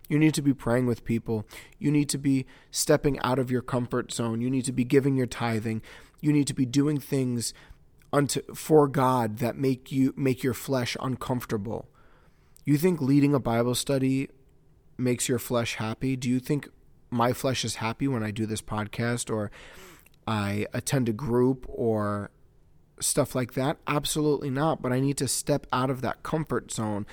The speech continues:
to break down my flesh, because faith is by doing.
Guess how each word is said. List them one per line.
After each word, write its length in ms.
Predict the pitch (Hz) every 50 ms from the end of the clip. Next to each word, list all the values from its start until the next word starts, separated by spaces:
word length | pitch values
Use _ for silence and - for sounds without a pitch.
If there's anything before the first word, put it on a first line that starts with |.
| - - - - -
to 160 | - - 135
break 360 | 117 - - 131 139 139 -
down 240 | - 147 135 131 131
my 180 | 123 120 117 110
flesh, 400 | - - - 147 131 117 - -
because 460 | - 127 113 - - 117 113 107 - - - - - - -
faith 440 | - - - 147 147 151 147 -
is 100 | 139 123
by 240 | 113 - 117 110 110
doing. 540 | 104 104 110 135 143 143 123 101 98 107 -